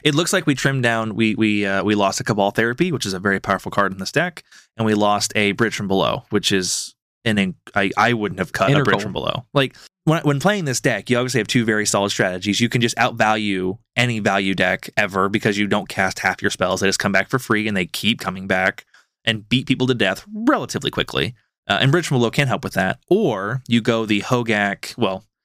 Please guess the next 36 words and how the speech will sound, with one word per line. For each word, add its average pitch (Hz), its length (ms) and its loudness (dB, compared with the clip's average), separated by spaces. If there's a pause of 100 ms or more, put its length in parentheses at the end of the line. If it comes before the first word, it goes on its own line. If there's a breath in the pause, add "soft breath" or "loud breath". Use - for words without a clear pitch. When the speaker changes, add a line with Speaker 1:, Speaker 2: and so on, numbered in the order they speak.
Speaker 1:
sorry, - 220 -6
Hogak 160 260 0
can 117 120 0
also 107 200 0
just 92 160 -8 (320)
beat 117 160 2
people 127 240 0
to 104 80 0
death 95 140 -2
'cause 107 80 2
it's 101 120 0
a 107 40 0
free 123 440 2
Speaker 2:
Yep. - 120 -20
Speaker 1:
eight 107 180 2
eight. 90 200 2
The 147 120 4
number 208 220 0
of 151 60 -6
times 139 340 -2
I 113 140 2
can 117 200 -6
cast 107 380 -2
Hogak 101 360 2
on 98 160 0
turn 104 260 -2
two 104 340 0 (160 loud breath)
is 104 140 2
scary. 64 420 -2 (220)
An 113 100 0
eight 110 160 2
eight 110 140 0
trample 95 340 -2
on 90 120 0
turn 78 200 -4
two. 65 220 -2